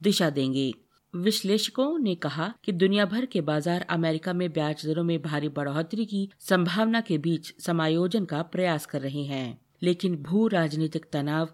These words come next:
की वजह से चिंता बनी हुई है। इन खबरों को विस्तार से पढ़ने के लिए आप लॉग इन कर सकते हैं डब्ल्यू डब्ल्यू डब्ल्यू डॉट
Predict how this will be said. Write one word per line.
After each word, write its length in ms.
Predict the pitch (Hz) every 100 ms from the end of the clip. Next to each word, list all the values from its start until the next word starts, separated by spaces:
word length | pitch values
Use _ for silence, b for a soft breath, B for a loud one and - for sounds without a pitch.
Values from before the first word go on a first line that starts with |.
| -
की 140 | 165
वजह 320 | 147 143 147
से 260 | 139 208 226 -
चिंता 320 | 190 180 175
बनी 320 | 147 139 165 156
हुई 220 | 135 131
है। 360 | 131 131 131 - _ _ _ _ _ _
इन 100 | 254
खबरों 340 | 226 226 226 233
को 100 | 220
विस्तार 300 | 202 - 185
से 160 | 180
पढ़ने 320 | 180 170 170
के 100 | 180
लिए 140 | 170 170
आप 200 | 156 -
लॉग 160 | 143
इन 80 | 151
कर 140 | 151 156
सकते 300 | 165 160 156
हैं 140 | 160
डब्ल्यू 260 | 147 139 147
डब्ल्यू 260 | 143 143 143
डब्ल्यू 240 | 147 156
डॉट 240 | 151 147